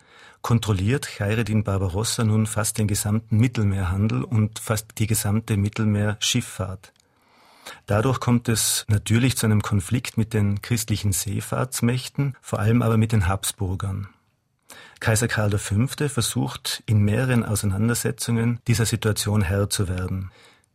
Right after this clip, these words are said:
wobei Chaireddin Barbarossa und Andrea Doria, der Flottenkommandant der christlichen habsburgischen Verbände, aufeinandertreffen.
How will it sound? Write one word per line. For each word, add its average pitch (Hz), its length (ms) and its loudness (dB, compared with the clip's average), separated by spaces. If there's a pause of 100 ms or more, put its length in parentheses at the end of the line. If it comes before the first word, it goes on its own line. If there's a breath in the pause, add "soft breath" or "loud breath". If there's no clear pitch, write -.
wobei 104 440 0
Chaireddin 107 500 0
Barbarossa 101 640 0
und 107 500 0
Andrea 101 420 0
Doria, 123 640 0
der 104 80 -4
Flottenkommandant 101 1000 0
der 104 80 0
christlichen 107 720 -2
habsburgischen 104 640 0
Verbände, 110 640 0 (300 loud breath)
aufeinandertreffen. 104 1000 0